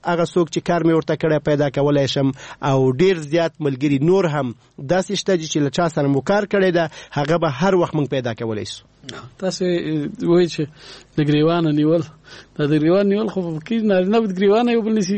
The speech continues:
Speaker 2: وایي چې نجونې به د ویښتو نه یو بل نیسي.
Speaker 1: له ویښتو نه به نیسي. شمع دې له ویښتو نه نیسي، موږ به یې له ګریوان نه نیسي.
Speaker 2: <laughs> اه، قدرمن اوریدونکو، بیا هم، اه، تاسې راخلو، اه، د موضوع په اړه راسره خپل نظرونه شریک کړئ. صفر اووه سوه نهه نوي شل پنځه دېرش څلوېښت،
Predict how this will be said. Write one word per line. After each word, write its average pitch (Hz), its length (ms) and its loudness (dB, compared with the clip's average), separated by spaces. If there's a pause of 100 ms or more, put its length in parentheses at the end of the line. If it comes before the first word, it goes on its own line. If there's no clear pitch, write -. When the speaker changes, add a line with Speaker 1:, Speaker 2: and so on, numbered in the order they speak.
(120)
Speaker 2:
وایي 170 360 2
چې 156 180 -10
نجونې 165 320 0
به 185 140 2
د 170 80 0
ویښتو - 360 0 (140)
نه 185 140 4
یو 156 60 -2
بل 147 200 -2
نیسي. 156 120 2
Speaker 1:
له 180 140 4
ویښتو 185 320 0
نه 190 120 2
به 185 80 0
نیسي. 170 220 0 (220)
شمع 180 300 2
دې 170 160 2
له 175 40 4
ویښتو 170 380 2
نه 226 60 2
نیسي، 208 220 2
موږ 185 200 4
به 180 60 2
یې 170 60 2
له 160 60 0
ګریوان 156 380 2
نه - 60 0
نیسي. - 340 -2
Speaker 2:
<laughs> - 40 -20 (520)
اه، 214 580 2
قدرمن 254 300 2
اوریدونکو، 262 520 0
بیا 226 200 0
هم، 247 240 0
اه، 214 240 2
تاسې 214 460 0
راخلو، 226 400 0 (120)
اه، 190 280 2
د 170 100 -4
موضوع 170 480 0
په 190 180 -4
اړه 185 120 -2 (340)
راسره 156 240 -2
خپل 180 140 -2
نظرونه 175 380 2
شریک 175 280 -2
کړئ. 220 340 2
صفر 196 260 -2
اووه 190 100 0
سوه 190 160 0
نهه 196 160 2
نوي 196 160 2
شل 208 180 0
پنځه 185 300 -2
دېرش 196 120 0
څلوېښت، 196 400 0